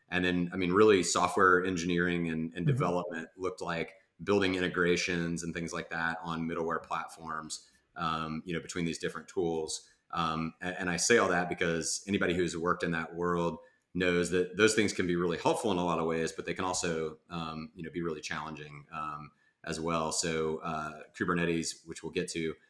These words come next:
Speaker 1: was a, a part of that modernization story. But probably the thing that, um, most people have heard of related to Chick-fil-A and technology, and that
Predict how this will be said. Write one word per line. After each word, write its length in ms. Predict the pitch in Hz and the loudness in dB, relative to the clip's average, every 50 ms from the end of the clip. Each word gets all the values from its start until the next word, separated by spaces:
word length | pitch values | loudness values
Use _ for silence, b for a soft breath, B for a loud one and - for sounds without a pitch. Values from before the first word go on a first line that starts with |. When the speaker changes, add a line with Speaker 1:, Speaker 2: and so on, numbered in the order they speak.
| _ _ _ _ | _ _ _ _
Speaker 1:
was 240 | 76 85 85 76 80 | -4 -4 -4 -2 -4
a, 320 | 90 82 80 80 80 78 - | -6 -6 -4 -4 -4 -6 -6
a 60 | - | -8
part 220 | - - 104 95 | 0 2 4 4
of 80 | 90 - | 4 4
that 200 | 90 90 - - | 4 4 4 4
modernization 560 | 92 101 107 110 110 101 92 113 113 - 135 123 | 2 2 4 4 2 2 2 2 2 2 0 -4
story. 380 | - - 147 143 139 139 139 B B B B B B | 0 2 4 4 4 4 2 B B B B B B
But 100 | 90 90 | -6 0
probably 240 | - 120 117 110 104 | 4 4 6 6 6
the 100 | 95 95 | 4 4
thing 240 | - 101 98 95 90 | 2 0 0 0 2
that, 280 | 90 85 85 82 - 92 | 2 2 0 0 -2 -2
um, 420 | 87 85 82 82 80 80 80 - _ _ - | -2 -2 -2 -2 -2 -4 -6 -8 _ _ -2
most 220 | 87 92 92 - | 0 0 0 0
people 180 | - - 87 80 | -2 -4 -6 -6
have 120 | 80 - | -6 4
heard 200 | - - - 110 | 8 8 8 10
of 180 | 92 90 90 92 | 8 4 2 2
related 300 | 90 87 85 80 85 - | 2 2 2 0 -2 -6
to 60 | 82 | -6
Chick-fil-A 340 | - - - - - 85 82 | -8 -8 -6 -4 -6 -6 -6
and 100 | 80 - | -4 -6
technology, 560 | 90 85 87 82 82 82 80 78 82 80 78 | -8 -6 -6 -6 -6 -6 -8 -10 -10 -12 -12
and 140 | 76 78 78 | -12 -14 -18
that 80 | 78 | -20